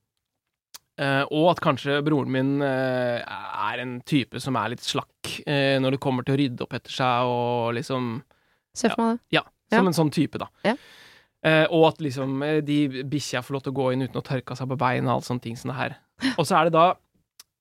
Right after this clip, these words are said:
Speaker 1: eh, et irritasjonsmoment her,
Speaker 2: Ja.
Speaker 1: ikke sant? Eh, på begge sider.
Speaker 2: Ja.
Speaker 1: Ikke sant? Og så er da spørsmålet egentlig hvem som har rett til å være irritert, og hvem som, eh, fordi Emil har jo,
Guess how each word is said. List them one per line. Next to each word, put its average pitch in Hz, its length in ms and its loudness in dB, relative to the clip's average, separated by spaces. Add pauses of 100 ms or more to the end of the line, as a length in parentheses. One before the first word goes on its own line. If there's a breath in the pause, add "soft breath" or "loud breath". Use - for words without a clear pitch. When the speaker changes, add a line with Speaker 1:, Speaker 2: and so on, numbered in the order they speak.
Speaker 1:
eh, 139 420 0
et 143 200 -6
irritasjonsmoment 139 1000 0
her, 156 260 0 (280)
Speaker 2:
Ja. 233 120 6
Speaker 1:
ikke - 80 0
sant? 147 340 -2 (680)
Eh, 127 120 -4 (360)
på 151 120 0
begge 135 280 0
sider. 165 320 0 (280)
Speaker 2:
Ja. 294 200 6 (480)
Speaker 1:
Ikke 151 160 0
sant? - 360 0 (220)
Og 160 80 2
så 175 100 4
er 151 200 6
da 156 80 2
spørsmålet 147 480 -4
egentlig 139 240 -2
hvem 123 180 -2
som 156 140 -2
har 151 80 2
rett - 160 -10
til 160 100 -2
å 151 40 4
være 139 180 0
irritert, 185 480 -2
og 175 80 -2
hvem 131 180 2
som, 151 300 -2 (240)
eh, 143 580 2
fordi 170 280 2 (100)
Emil 175 380 4
har 147 300 4
jo, 190 300 6